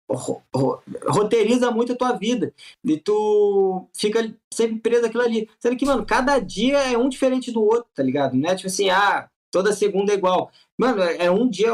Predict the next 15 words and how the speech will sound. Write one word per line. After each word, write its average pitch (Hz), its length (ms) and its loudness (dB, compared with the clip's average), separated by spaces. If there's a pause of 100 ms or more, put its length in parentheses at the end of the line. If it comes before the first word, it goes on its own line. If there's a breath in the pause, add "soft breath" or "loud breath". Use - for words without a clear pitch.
(140)
após 208 400 0
o 196 100 2
outro 226 400 0
e 220 180 0
cada 226 300 0
dia 220 300 0
a 202 120 -2
tua 220 200 -2
vida 208 180 -4
vai 220 140 -2
mudando, 202 360 0
tá 147 80 -6
ligado? 139 260 0
Então, 185 300 -2 (380 loud breath)
eu 208 300 2